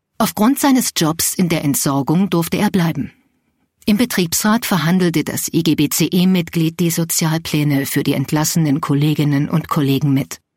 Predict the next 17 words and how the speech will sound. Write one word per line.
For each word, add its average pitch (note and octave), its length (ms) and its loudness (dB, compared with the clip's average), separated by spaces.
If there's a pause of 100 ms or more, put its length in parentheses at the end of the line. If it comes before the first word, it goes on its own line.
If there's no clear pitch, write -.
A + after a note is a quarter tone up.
(400)
Später A#3+ 420 0
wechselte A#3+ 400 -2
Schindel G#3 480 0 (120)
in A3 140 2
die G#3+ 200 -2
Kommunikationsabteilung, G3 1500 -2 (320)
wo D3+ 160 2
er C3 160 -2
seitdem C#3 560 0
Besuchstouren E3 880 0
verantwortete. D#3 840 -4 (840)
Im A#3 160 2
Februar B3+ 560 0
geht E3 260 -2
er E3+ 100 0
in E3+ 100 0
Rente. - 400 -4